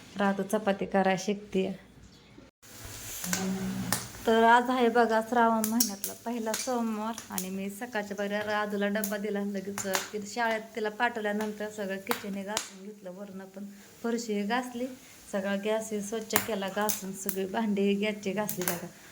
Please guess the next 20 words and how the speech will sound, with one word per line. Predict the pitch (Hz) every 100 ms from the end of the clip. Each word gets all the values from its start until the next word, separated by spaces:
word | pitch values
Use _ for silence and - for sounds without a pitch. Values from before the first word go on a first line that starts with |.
| - 208
आणि | 202
ह्यांना | 202 226 220
जायचं | 208 220 214
आहे | 208
आता | 240
शूटिंगला. | 247 294 311 269 226 208 262 - - -
आले, | 311 359 415
आले. | 427 415 381 320 247 - - -
तर | 254 254
ह्यांच्यासाठी | 254 285 - 262 269 254
बघा | 247 240 226
मी | 220
इथं | 220 208
बनवते | 214 202 202
पोहे | 208 - 254 226
आणि | - 190 196
ह्यांनी | 208 208 202
रात्री | 202 214 202
कणस | - 226 202
आणले, | 202 190 202